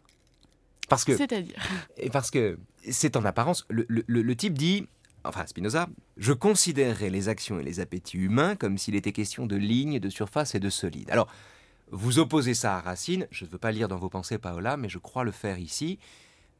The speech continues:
Speaker 1: Vous opposez ça à Racine dans la mesure où Spinoza est froid et Racine est plus chaud, si j'ose dire. Phèdre, euh, Phèdre est plus, comment dire, elle est plus
Speaker 2: Exaltée.
Speaker 1: exaltée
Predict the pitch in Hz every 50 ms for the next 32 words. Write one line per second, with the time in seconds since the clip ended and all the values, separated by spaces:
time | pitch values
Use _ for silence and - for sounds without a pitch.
0 | _ _ _ _ - - 110 104 113 117 127 101 123 113 101 107 98 - - 120
1 | 110 101 92 - - - 78 85 82 78 92 92 - - - 180 208 240 226 202
2 | 139 98 92 95 92 92 90 90 92 92 95 92 98 123 156 170 175 165 139 -
3 | - 113 139 151 151 - - - 87 95 98 123 101 - - - - - 73 76
4 | 82 85 95 123 156 185 - _ _ _ _ _ _ _ _ _ _ - - 85
5 | 85 85 82 82 - - - 156 160 135 95 - - 107 104 104 98 - - 165
6 | 120 90 - _ _ _ _ _ _ - - - 90 85 78 82 73 - - -
7 | - - 104 113 139 135 123 90 92 76 - - _ - - 62 62 - 62 67
8 | 67 71 73 67 - - 50 50 - - - 113 127 127 87 90 85 - - 95
9 | 98 98 95 95 95 92 95 98 92 85 - - - - - - - 80 80 85
10 | 87 87 90 85 85 - 190 190 196 208 87 85 85 - 190 185 - - - -
11 | 92 92 104 98 104 107 98 - - 131 127 135 156 180 196